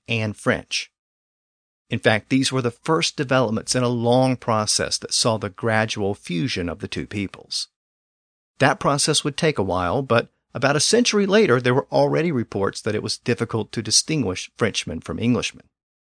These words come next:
Those mixed marriages, those bilingual children, and the fusion of the French and English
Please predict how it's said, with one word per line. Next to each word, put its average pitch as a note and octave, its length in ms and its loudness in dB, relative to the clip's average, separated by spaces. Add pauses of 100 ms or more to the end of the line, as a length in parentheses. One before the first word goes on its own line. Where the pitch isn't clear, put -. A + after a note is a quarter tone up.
(720)
Those E3 400 6
mixed - 400 0
marriages, C3+ 680 2 (300)
those A2+ 400 2 (180)
bilingual B2 580 2
children, D3 560 0 (440)
and C3 300 4
the - 60 0
fusion F#3 520 0
of A2 120 0
the G#2 60 -2
French C3 320 2
and G2+ 100 -2
English C3 500 2